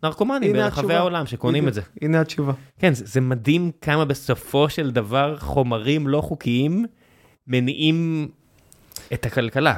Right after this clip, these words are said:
Speaker 2: וואו, מדהים. דרך אגב, תראה מה קרה בארצות הברית, שהם פעם אחת אמרו, "בוא נכניס את הקנאביס תחת החוק, בוא נקבל מיסים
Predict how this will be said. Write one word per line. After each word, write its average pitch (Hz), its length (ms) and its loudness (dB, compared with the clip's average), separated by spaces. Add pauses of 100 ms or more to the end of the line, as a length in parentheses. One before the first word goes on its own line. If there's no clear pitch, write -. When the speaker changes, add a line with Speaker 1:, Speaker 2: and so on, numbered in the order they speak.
(320)
Speaker 2:
וואו, 165 300 2
מדהים. 160 360 -2
דרך 170 220 0
אגב, 180 140 -2
תראה 160 260 0
מה 190 120 0
קרה 190 220 -2
בארצות 180 380 -2
הברית, 165 300 0
שהם 135 380 0
פעם 175 220 4
אחת 165 280 -2
אמרו, 151 200 0
"בוא 156 160 2
נכניס 165 480 0
את 139 120 -4
הקנאביס 127 600 0
תחת - 320 0
החוק, 175 300 0
בוא 180 360 0
נקבל 165 440 0
מיסים 165 640 2